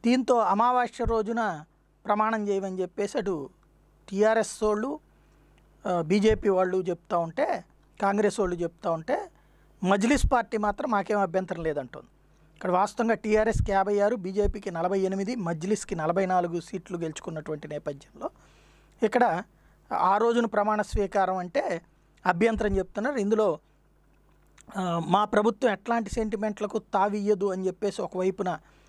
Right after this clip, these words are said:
ఆ, టీఆర్ఎస్కి సంబంధించినటువంటి వాళ్ళు చెప్తున్నారు. అయితే హిమాయత్ నగర్ బీజేపీ కార్పొరేటర్ మహాలక్ష్మి రమణ్ గౌడ్ ఏమో ఇది ఎక్కడ ప-, ధోరణిని ప్రశ్నించారు.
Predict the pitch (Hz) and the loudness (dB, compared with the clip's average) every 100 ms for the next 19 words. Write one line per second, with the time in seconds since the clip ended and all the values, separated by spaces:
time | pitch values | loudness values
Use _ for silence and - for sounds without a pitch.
0 | _ _ _ 185 165 156 143 139 220 233 | _ _ _ 0 2 2 0 0 2 4
1 | 208 - - 214 202 196 - 196 196 180 | 4 0 -2 -2 -2 -2 -4 -4 -2 -2
2 | 180 170 170 - 175 220 - _ _ _ | -2 -2 -4 -2 -4 -4 -8 _ _ _
3 | - 202 233 208 233 233 233 220 196 208 | -2 2 4 4 0 0 -2 -2 -2 -2
4 | 208 202 208 202 190 - 202 180 175 175 | 0 -2 -2 -2 -2 -2 -6 -6 -8 -2
5 | 202 208 - 214 196 185 185 180 180 175 | 0 0 -4 -6 -2 -2 -2 -2 -2 -2
6 | 190 269 185 208 220 220 208 185 165 190 | -4 -4 -2 0 0 -2 -2 -4 -2 -2
7 | 190 190 175 170 - 180 180 269 | -2 -8 -6 -6 -6 -6 -4 -6